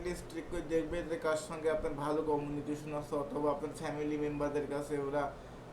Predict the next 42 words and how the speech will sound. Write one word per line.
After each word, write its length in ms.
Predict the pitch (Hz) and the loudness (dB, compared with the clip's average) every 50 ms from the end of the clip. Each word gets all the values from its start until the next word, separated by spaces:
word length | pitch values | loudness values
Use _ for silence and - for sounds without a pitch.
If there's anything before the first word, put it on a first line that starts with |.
| - - | -8 -4
হ্যাঁ, 240 | 143 165 170 160 135 | -2 0 0 0 0
আপনার 580 | 117 120 - - - - - - 147 147 147 | -2 -4 -8 -10 -12 -12 -8 -2 0 2 2
হচ্ছে 480 | 147 147 - - 160 156 151 147 147 - - - | 2 2 2 2 4 6 6 6 4 2 -2 -4
কন্ট্যাক্ট 400 | - 151 147 147 143 151 147 - - | -2 0 0 2 2 0 0 2 2
করবে, 360 | 151 147 139 143 151 156 151 | 2 2 2 2 4 4 4
একটা 260 | 147 139 - - 151 | 4 2 0 2 2
অ্যামাউন্ট 400 | 147 143 143 147 147 151 151 147 | 2 2 2 0 0 -2 -2 -2
চার্জ 200 | - 147 143 139 - - - | 0 0 0 0 -2 -2 0
করবে, 280 | 156 151 143 143 151 | 2 2 4 4 4
অথবা 340 | 147 147 - 156 151 151 160 | 4 4 2 0 2 4 4
এই 100 | 170 180 | 4 4
যে 340 | 165 175 175 175 175 175 160 151 | 4 2 2 2 2 2 2 0
বললাম 360 | 156 156 160 160 156 151 147 | 0 2 2 2 2 4 4
যে 100 | 151 151 | 4 4
আপনার, 300 | 147 147 - - 160 156 | 4 2 0 -2 -4 -4
আহ, 380 | 147 - 147 135 139 139 143 139 135 | -4 -4 -4 -4 -2 -2 -2 0 2
ভিডিও 280 | 147 151 143 151 151 | 2 2 4 4 2
কলে 300 | 147 143 151 147 151 147 | 4 4 4 6 6 4
যাবে। 280 | 147 156 147 131 135 131 | 4 2 2 2 0 0
এবার 480 | 131 143 185 185 175 160 151 156 156 156 - - - - - - - - - - | 0 0 0 4 6 6 6 6 4 2 0 -6 -12 -12 -12 -10 -6 -4 0 0
ওদের 320 | 151 160 165 175 175 - | 2 2 2 0 0 0
দেখেন 260 | 180 180 185 180 170 | 2 2 2 2 2
ব্ল্যাকমেইলের 640 | 151 165 170 170 170 - - 175 175 175 175 180 175 165 - | 0 0 0 0 0 0 0 2 2 2 2 0 -2 -2 -2
কি 120 | 185 180 | 0 4
অপশন, 460 | 175 165 151 - - 175 165 156 156 156 151 123 | 4 4 4 2 0 2 4 4 4 2 0 0
এবার 240 | 151 165 170 170 156 | 2 4 4 6 4
WhatsApp-এর 600 | 139 135 147 147 156 151 - - 185 175 170 170 | 6 6 4 4 4 2 0 0 0 0 2 2
অ্যাক্সেস 340 | 170 165 165 170 - 196 180 170 180 | 2 2 2 0 -2 -6 -4 -2 -2
যখন 180 | 185 185 180 170 170 | -2 -2 -2 -2 0
থাকবে 240 | 175 160 147 156 151 160 | 0 0 0 -2 -2 -2
তখন 220 | 160 160 165 165 165 156 | -2 -2 -2 -4 -6 -6
কিন্তু 180 | 165 165 180 185 - | -6 -8 -8 -6 -2
চ্যাট 180 | 196 170 - - - | -2 -2 -2 -2 -4
করলে 200 | 185 185 185 180 | -6 -4 0 2
আপনিও 360 | 170 156 156 151 156 170 180 | 2 2 2 0 -2 -6 -4
দেখতে 300 | 180 190 185 - - 202 | -4 -4 -4 -2 -4 0
পাবেন, 400 | 190 196 196 196 220 240 220 185 | 2 4 6 6 6 6 6 4
আবার 180 | 175 165 165 160 | 2 2 2 2
সেও 300 | 160 - - 180 185 180 | 2 0 -2 -4 -2 -2
চ্যাট 240 | - - 160 156 - - | 0 0 -2 -2 -2 -4
করতে 260 | 156 151 147 - 156 | -6 -6 -2 -2 -2
পারছে। 440 | 143 147 147 156 151 - - 139 117 | 0 0 0 0 0 -2 -4 -6 -6